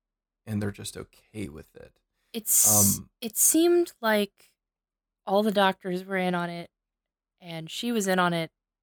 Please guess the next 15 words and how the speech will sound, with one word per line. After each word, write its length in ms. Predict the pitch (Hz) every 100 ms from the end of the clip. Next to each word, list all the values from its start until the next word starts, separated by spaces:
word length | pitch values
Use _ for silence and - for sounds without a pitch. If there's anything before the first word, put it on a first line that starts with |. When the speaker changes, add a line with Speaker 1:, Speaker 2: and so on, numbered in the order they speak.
| _
Speaker 2:
and 400 | 165 151 147 147 _ _ _ _ _ _ -
just 280 | 175 - _ _
judges 560 | - 170 160 165 160 180
weren't 340 | 165 151 147
in 160 | - 156
on 160 | 131
it. 240 | - _ _ _ _ -
Like, 160 | - - _ _ _ _ _ _ -
Speaker 1:
Yeah. 460 | 113 104 - 62 - _ _ _ _ -
Speaker 2:
it 60 | 220
was 180 | 202 196
very 300 | 226 254 247
selective. 800 | - 214 190 190 - 160 165 -
It 180 | 202 185 247 226 220 - _
<laughs> 140 | 262